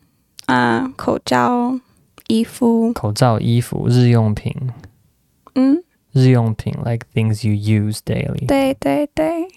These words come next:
Speaker 2: 还有嘞，还有嘞。
Speaker 1: 啊，
Speaker 2: What's the
Speaker 1: 而-，
Speaker 2: weirdest thing you rece-, received before?
Speaker 1: 最奇怪？嗯。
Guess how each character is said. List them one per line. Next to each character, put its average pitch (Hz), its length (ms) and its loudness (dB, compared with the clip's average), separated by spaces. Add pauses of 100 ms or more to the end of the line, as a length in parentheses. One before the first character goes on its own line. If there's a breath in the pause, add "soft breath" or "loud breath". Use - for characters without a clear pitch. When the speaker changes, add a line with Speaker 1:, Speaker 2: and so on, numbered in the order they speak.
(140)
Speaker 2:
还 123 140 2
有 120 80 4
嘞， 107 180 0
还 110 80 0
有 107 140 0
嘞。 117 240 -4 (1040)
Speaker 1:
啊， 269 260 2
Speaker 2:
What's 135 160 2
the 131 100 4
Speaker 1:
而-， - 40 -2
Speaker 2:
weirdest 113 500 2
thing 117 200 -6
you 110 140 2
rece-, 107 400 -2 (160)
received 104 540 -2 (100)
before? - 220 -6
Speaker 1:
最 127 160 -2
奇 - 200 -8
怪？ 302 360 -4 (160)
嗯。 247 800 2